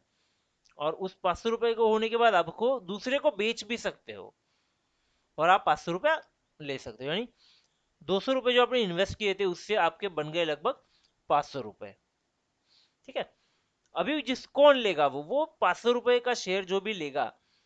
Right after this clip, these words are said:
वो भी अपने मत से एक होगा, जिसको लग सकता है कि आज पाँच सौ रुपये में मुझे सस्ता मिल रहा है,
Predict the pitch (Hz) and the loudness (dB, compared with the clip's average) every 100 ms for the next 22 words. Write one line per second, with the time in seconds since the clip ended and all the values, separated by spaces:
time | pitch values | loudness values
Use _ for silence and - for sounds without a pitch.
0 | _ _ _ _ 147 190 220 214 202 214 | _ _ _ _ -4 -4 0 -2 -2 -2
1 | 254 254 254 277 233 233 208 190 202 _ | 0 0 -2 -4 -2 -2 0 -2 -6 _
2 | _ _ _ _ _ 156 - 247 208 220 | _ _ _ _ _ -16 2 4 4 -2
3 | 240 233 247 226 226 240 247 - _ _ | -4 -2 2 2 0 -6 -12 -14 _ _
4 | _ _ _ 170 254 254 220 - 240 233 | _ _ _ 2 2 2 -2 0 -2 2
5 | 240 240 226 226 240 190 - 220 190 127 | 2 2 -2 -4 -6 -8 0 0 0 -6
6 | 117 | -8